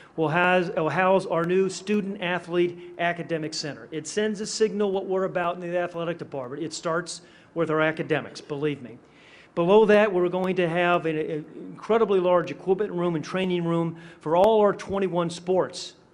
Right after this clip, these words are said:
twenty-one sports, including our two newest sports, women's sand volleyball and women's lacrosse. We'll feature that, uh, weight room and athletic training room, lockers, and then the upper, uh, level will have meeting rooms and coaches, uh, offices for a football program, plus a state-of-the-art digital media production facility.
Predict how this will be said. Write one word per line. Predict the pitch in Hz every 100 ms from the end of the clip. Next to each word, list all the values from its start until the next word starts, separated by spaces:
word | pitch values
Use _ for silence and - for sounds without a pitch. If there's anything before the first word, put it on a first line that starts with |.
| _
twenty-one | - 151 175 185 165
sports, | 139 - 139 139 156
including | - 180 180 165
our | 151
two | - 196
newest | 185 185 170
sports, | - 170 160 147
women's | 165 151 143
sand | 165 151 131
volleyball | 156 196 185 175 170 160 - - - -
and | 160 147
women's | 160 160 -
lacrosse. | 151 - 139 123 - - _ _ - - _ -
We'll | 143
feature | 139 190 185
that, | 180 180 180
uh, | 170 156
weight | 165 165
room | 160 165 160
and |
athletic | 143 135 160 165
training | 160 165 160
room, | 165 131
lockers, | 131 160 165 165 165 156 - - - 151
and |
then | 151
the | 156
upper, | 196 208 185
uh, |
level | 175 165 170 165 165
will | 151
have | 147 139
meeting | 175 175 170
rooms | 170 165
and | 139 -
coaches, | 170 175 170 165 - - - -
uh, | 143
offices | 160 160 165 170
for | - 156
a | 143
football | - 170 160 151
program, | 151 165 147 151 151 147 143
plus | 151 147
a |
state-of-the-art | 139 - 160 147 147 147 139 -
digital | 147 143 135
media | 139 139 139
production | 139 127 131 - 123
facility. | 123 - 107 127